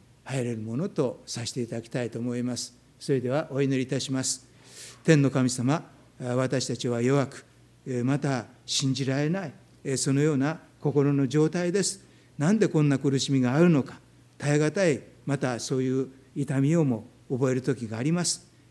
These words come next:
しかしやがての時は、神は彼らの目から涙をことごとく拭い取ってくださる。誠の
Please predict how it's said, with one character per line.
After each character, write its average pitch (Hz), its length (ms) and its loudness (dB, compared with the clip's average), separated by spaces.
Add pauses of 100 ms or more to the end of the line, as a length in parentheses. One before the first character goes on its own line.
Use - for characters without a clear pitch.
(100)
し - 120 -6
か 175 120 2
し 156 120 0
や 139 120 0
が 180 120 -2
て 208 120 -4
の 202 120 0
時 190 260 -4
は、 196 260 -4 (400)
神 127 300 -2
は 113 100 -4
彼 135 260 -2
ら 123 120 -2
の 143 200 0
目 139 140 0
か 160 160 0
ら 123 140 -6 (340)
涙 123 460 -2
を 165 140 2
こ 147 160 -8
と 170 140 -6
ご 202 140 -6
と 233 160 -6
く 170 300 0 (300)
拭 135 260 2
い 127 60 0
取 156 160 -2
っ 160 40 -14
て 156 120 -4
く 135 120 -6
だ 135 120 -6
さ 170 180 -6
る。 196 120 -10 (480)
誠 165 380 0
の 214 240 2